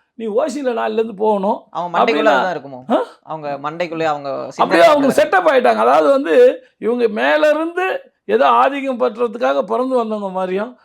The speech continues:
Speaker 1: ஒட்டுமொத்த தமிழக மக்களையும் ஒரு சிறுமைப்படுத்தி, பெண்களை அதுவும் சிறுமைப்படுத்தி, இன்னைக்கு ச-, நான் முதல்ல சொன்னது மாதிரி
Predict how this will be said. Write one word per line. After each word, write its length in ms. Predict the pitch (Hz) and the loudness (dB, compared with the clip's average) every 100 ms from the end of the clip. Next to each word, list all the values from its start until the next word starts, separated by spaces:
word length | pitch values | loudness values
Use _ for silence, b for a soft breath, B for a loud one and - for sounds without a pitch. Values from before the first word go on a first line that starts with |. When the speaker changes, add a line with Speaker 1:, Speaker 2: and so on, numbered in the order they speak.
| b | b
Speaker 1:
ஒட்டுமொத்த 600 | - 214 - 311 285 233 | -6 -6 -4 -2 0 0
தமிழக 440 | 214 226 269 285 262 | -2 0 0 0 -2
மக்களையும் 500 | 240 208 233 285 269 | -4 -4 -4 -2 0
ஒரு 160 | 220 | 0
சிறுமைப்படுத்தி, 840 | - 247 285 247 214 196 170 247 - b - | -2 -4 -2 -2 -2 -4 -4 -6 -6 b 0
பெண்களை 440 | 247 320 339 302 | 0 2 0 2
அதுவும் 240 | 226 226 175 | 2 0 -2
சிறுமைப்படுத்தி, 680 | 220 254 208 196 165 185 214 b b | 0 0 0 -4 -2 -2 -2 b b
இன்னைக்கு 340 | 214 202 180 | -4 -2 -2
ச-, 100 | 214 | 0
நான் 240 | 220 240 | 2 2
முதல்ல 260 | 233 277 294 | 0 0 0
சொன்னது 320 | 240 240 240 | 0 0 0
மாதிரி 480 | 226 262 240 220 226 | 0 2 4 4 0